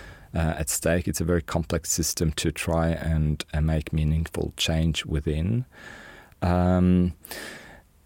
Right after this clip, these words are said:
but, I mean, the, there are, we do have effective, uh, injury prevention programs that actually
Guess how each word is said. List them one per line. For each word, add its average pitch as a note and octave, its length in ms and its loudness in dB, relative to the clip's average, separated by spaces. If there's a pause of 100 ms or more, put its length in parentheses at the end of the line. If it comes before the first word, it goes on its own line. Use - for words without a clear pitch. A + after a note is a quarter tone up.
but, A#2 280 4
I A#2+ 80 2
mean, B2 180 4
the, C3 100 4
there C3 280 4
are, D3 300 4 (380)
we B2 180 4
do C3 240 4
have G#2 280 4
effective, - 840 0 (280)
uh, F#2 180 2
injury F#2 360 4
prevention F2 440 0
programs E2+ 720 2
that F2+ 140 0
actually D#2+ 380 -2